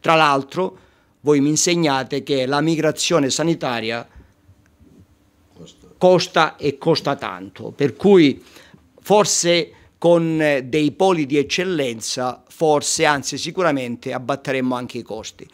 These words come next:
Speaker 1: Dicevo un piccolo episodio. Io ho incontrato una madre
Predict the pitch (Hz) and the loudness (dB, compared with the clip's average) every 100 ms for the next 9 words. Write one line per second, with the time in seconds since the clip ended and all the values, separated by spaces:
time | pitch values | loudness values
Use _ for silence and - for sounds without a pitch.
0 | - - - 143 - 196 185 175 190 - | -20 -20 -6 0 2 4 4 0 -4 -2
1 | 175 143 143 135 120 110 - - _ _ | 0 0 -2 -2 -4 -8 -16 -20 _ _
2 | _ _ _ _ _ _ _ 185 190 165 | _ _ _ _ _ _ _ 4 4 4
3 | 147 156 156 160 139 139 147 160 185 190 | 2 -2 0 0 2 0 0 2 2 2
4 | 170 175 160 | 0 -4 -6